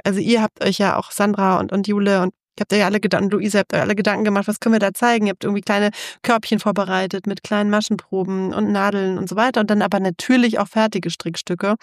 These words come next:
Und dann habe ich also geguckt, was sind so die schönsten Teile, so die absoluten Lieblingsteile, die ich so hab, die ich da gerne hinhängen möchte. Und hatte also einen großen Koffer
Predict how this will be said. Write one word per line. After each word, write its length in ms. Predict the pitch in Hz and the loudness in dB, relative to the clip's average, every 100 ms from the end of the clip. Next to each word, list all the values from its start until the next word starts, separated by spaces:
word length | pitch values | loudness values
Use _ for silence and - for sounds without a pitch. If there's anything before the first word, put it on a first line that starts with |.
| - - - _ _ _ _ _ | -8 -20 -20 _ _ _ _ _
Und 80 | - | 0
dann 100 | 190 | 2
habe 100 | 202 | 2
ich 80 | 202 | 2
also 180 | 202 208 | 0 0
geguckt, 380 | 185 208 233 - | -2 -2 -2 0
was 140 | 196 | 0
sind 160 | 233 220 | 2 0
so 80 | |
die 180 | 196 190 170 - - - | 0 -2 -6 -12 -14 -8
schönsten 720 | - 220 233 254 220 - 214 | 0 4 6 4 2 -2 -2
Teile, 540 | - 185 190 180 165 | 0 2 4 4 2
so 100 | 170 | 0
die 160 | 170 208 | -2 -2
absoluten 800 | 240 - - 214 226 214 - 226 | -4 -4 0 4 4 2 2 2
Lieblingsteile, 920 | 175 185 - 185 - - 175 180 170 | 4 2 0 -2 -2 -2 0 2 0
die 100 | 185 | -2
ich 160 | 180 | -4
so 180 | - 170 | -4 -2
hab, 200 | 202 - | -2 -2
die 60 | 247 | 0
ich 200 | 220 - | 0 -2
da 100 | - | -4
gerne 320 | 185 190 202 | -2 -2 -2
hinhängen 280 | 202 196 185 | -2 -2 -2
möchte. 260 | 180 175 180 | 0 -2 -2
Und 120 | 180 | 0
hatte 180 | 214 226 | 0 2
also 200 | 202 208 | 2 2
einen 120 | 196 | 2
großen 300 | 202 269 247 | 2 2 0
Koffer 320 | 220 220 220 | -2 0 0